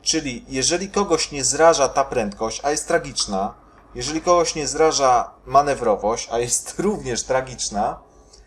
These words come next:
no to spokojnie może sobie tym grać. E, pieniążki na pewno zarobi i to sporo zarobi. E,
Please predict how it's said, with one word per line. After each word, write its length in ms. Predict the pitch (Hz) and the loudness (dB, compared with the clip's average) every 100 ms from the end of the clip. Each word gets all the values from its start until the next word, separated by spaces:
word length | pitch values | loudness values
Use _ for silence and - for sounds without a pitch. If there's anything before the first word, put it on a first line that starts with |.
| _ _ _ _ _ _ - | _ _ _ _ _ _ -16
no 240 | 127 160 233 | -4 2 4
to 180 | 233 196 | 4 0
spokojnie 760 | - 147 160 165 160 160 160 160 - | -2 -2 2 0 0 0 -2 -6 -14
może 360 | 123 131 127 | -4 -2 0
sobie 240 | 123 117 113 | -2 -4 -4
tym 160 | 117 | -6
grać. 400 | 107 101 85 - - - - - - - 110 | -2 0 0 -6 -18 -20 -20 -20 -20 -10 -2
E, 580 | 107 101 98 98 98 - - | 0 0 0 -2 -4 -6 -8
pieniążki 540 | 139 160 208 233 - 190 | -4 2 2 2 2 2
na 120 | 190 | 4
pewno 280 | 156 151 131 | 4 4 2
zarobi 580 | 131 107 101 104 120 | 4 4 2 -2 -10
i 40 | 139 | -6
to 140 | 123 | -2
sporo 380 | - - 131 107 | -2 4 4 4
zarobi. 580 | 104 98 95 101 127 160 - - - - | 0 0 -2 -4 -14 -14 -20 -20 -20 -20
E, 60 | - | -12